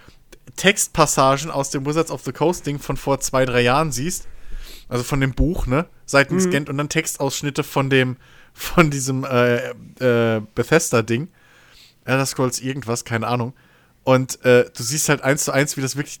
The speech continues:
Speaker 1: eins zu eins derselbe Text ist, dieselben Encounter, nur halt Worte verdreht, so.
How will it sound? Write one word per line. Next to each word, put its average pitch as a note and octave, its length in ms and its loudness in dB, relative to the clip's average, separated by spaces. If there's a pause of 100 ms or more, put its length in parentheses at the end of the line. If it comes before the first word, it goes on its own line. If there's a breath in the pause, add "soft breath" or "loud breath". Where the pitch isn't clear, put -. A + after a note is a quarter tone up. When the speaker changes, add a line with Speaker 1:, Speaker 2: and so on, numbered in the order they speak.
Speaker 1:
eins D#3 380 2
zu - 120 -4
eins D3+ 220 -4
derselbe D3 500 4
Text D#3+ 300 0
ist, - 160 -8
dieselben D3 460 0
Encounter, D3+ 720 2 (320 loud breath)
nur D#3 120 6
halt D3 200 4
Worte D3+ 280 8
verdreht, G#2 560 -4
so. F#2+ 240 -10